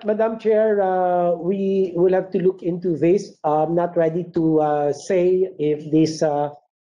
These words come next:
can be included, uh, assuming there will be some, uh,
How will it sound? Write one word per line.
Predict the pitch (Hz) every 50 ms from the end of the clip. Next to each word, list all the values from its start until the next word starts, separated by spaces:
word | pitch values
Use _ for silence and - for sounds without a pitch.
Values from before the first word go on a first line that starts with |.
| _ -
can | 165 151 165 160 151
be | 151 156 151 151 151 147 151 - -
included, | 151 156 160 160 151 147 139 135 147 151 156 160 160 160 -
uh, | 143 139 139 147
assuming | 143 139 - 175 160 156 160 160 160 160 147 147
there | 143
will | 139 143 143
be | 143 143 143 139 135
some, | 131 - 147 143 143 143 139
uh, | 135 135 131 131 135 131